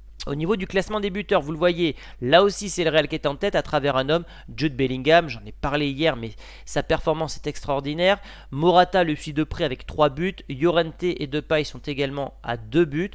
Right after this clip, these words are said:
donc Jude Bellingham, je ne sais pas s'il terminera Pichichi, mais en tout cas il y a de fortes probabilités qu'il termine meilleur buteur du Real Madrid en Liga. Il n'y a pas de véritable buteur, Vinicius est absent pendant quasiment deux mois.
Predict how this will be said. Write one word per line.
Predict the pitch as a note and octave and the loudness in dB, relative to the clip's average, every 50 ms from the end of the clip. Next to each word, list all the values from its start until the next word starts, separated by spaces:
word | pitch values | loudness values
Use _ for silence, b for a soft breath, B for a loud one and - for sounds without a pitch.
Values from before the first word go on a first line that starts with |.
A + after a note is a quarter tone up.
| B B B B B | B B B B B
donc | B2+ B2+ B2+ B2 A#2 | -6 -6 -6 -4 -4
Jude | E3 F#3+ D#3 | -4 -4 0
Bellingham, | D3 E3+ E3 F3 E3+ D#3+ E3+ E3 D3+ - - - - - - | 0 0 0 0 0 2 4 4 4 4 0 -8 -14 -10 -8
je | B2 G#2+ A2 F#3+ | -6 -2 0 0
ne | G3+ | 0
sais | G3 - G3+ G3 | 0 2 -2 0
pas | - - F#3+ F3 D3 - B B B B | 0 2 2 2 2 2 B B B B
s'il | B - C#3+ - | B -10 -6 0
terminera | - E3 D#3 D#3+ D#3+ D#3+ D#3 E3 D3 B2 B B B - - | 2 2 2 2 2 2 4 4 4 2 B B B -8 -8
Pichichi, | - G3+ F3 - - E3+ - - - G#3 G#3 A3+ C4 - B B B B B | -8 -8 -6 -8 -10 -8 -6 -6 -4 -2 -2 -2 -4 -6 B B B B B
mais | C3+ C#3+ F3+ | -4 0 0
en | G3+ | 0
tout | G3+ - - - | 0 -2 -6 -6
cas | - G3 G3 G3 G#3 | 0 4 6 6 6
il | G3+ | 4
y | E3+ | 2
a | D3 | 0
de | C#3 C#3+ | -2 -4
fortes | - - A3 G#3 - | -2 -2 -2 -2 0
probabilités | - G3+ F#3 D#3+ E3 D#3+ E3 - G#3 A3 | 2 2 2 2 2 -4 -6 -6 -6 -10
qu'il | - - - | -8 -4 -2
termine | E3+ E3+ F#3+ F#3+ F3 | -2 -2 0 -2 -2
meilleur | F3 F#3+ G3 G3 G3+ F3+ E3 | 0 0 2 2 2 2 0
buteur | E3+ F#3+ - G3+ F3 D#3 | -2 -6 -4 -4 -4 -2
du | D#3+ E3 | -2 -2
Real | D#3 D#3+ C#3+ | -2 -2 0
Madrid | D3 D3 D3 D3+ D#3 F#3 F#3+ E3+ - b b b b b b - - | 0 0 2 2 0 0 -2 -4 -8 b b b b b b -6 0
en | F3 F3 F3+ | 2 4 4
Liga. | F3 F3 C#3+ C#3 C3 A2 - b b b b b b | 4 2 2 2 2 2 2 b b b b b b
Il | - | -12
n'y | A#2+ | -12
a | - | -6
pas | - - F3+ F3+ | 2 4 4 4
de | D3+ C#3 | 4 2
véritable | B2+ D3+ C3+ D3 - - C#3 C3 C3 B2+ | 0 0 0 0 0 -2 -2 -2 -2 -4
buteur, | B2+ C3+ - - F3+ F#3+ F3+ E3 | -4 -6 -4 0 0 0 0 0
Vinicius | C3 A2+ B2 C#3 D3+ C#3+ C3 D#3+ D3+ C3+ | -4 -8 -8 -8 -8 -8 -8 -8 -8 -4
est | C3 | -4
absent | B2+ - - - D3+ | -4 -4 -2 -4 -6
pendant | C3 C3 A#2+ A#2 A#2 | -6 -6 -8 -8 -6
quasiment | - C#3 C3 A#2+ A2+ B2+ C3 C3 B2+ B2 A2+ A#2 A2+ | -4 -4 -4 -4 -4 -6 -6 -4 -4 -4 -6 -8 -10
deux | A2 G#2+ G#2+ C3 E3 E3+ | -12 -8 0 2 2 2
mois. | F3 E3+ F3 F3+ F#3+ G#3+ A#3 | 4 6 6 8 8 8 6